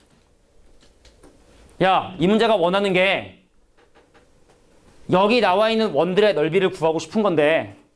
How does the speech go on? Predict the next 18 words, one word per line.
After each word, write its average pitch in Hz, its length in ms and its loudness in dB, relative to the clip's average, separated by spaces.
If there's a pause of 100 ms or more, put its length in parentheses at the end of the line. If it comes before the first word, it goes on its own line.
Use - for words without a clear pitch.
(800)
얘는 160 140 2
한 226 160 2
개잖아. 139 500 0 (760)
따로 302 180 0
계산해주고. 190 800 0 (380)
그럼 170 160 0
요것들은 339 600 2
따로, 339 280 0
따로, 320 260 2
따로 294 200 4
해서 269 120 0
곱하기 233 380 -2
세 240 120 0
배 240 80 2
하면 220 420 -2 (260)
될 196 140 -2
것 226 80 0
같거든. 180 580 0